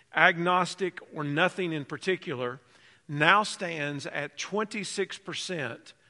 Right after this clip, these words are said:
of the total population in the United States. That's one out of four,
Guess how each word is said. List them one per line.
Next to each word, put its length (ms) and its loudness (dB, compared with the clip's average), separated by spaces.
of 200 -4
the 100 -10
total 560 -2
population 880 0
in 440 0
the 80 -10
United 380 0
States. 720 -6
That's 240 -2
one 240 2
out 140 6
of 60 -2
four, 480 -2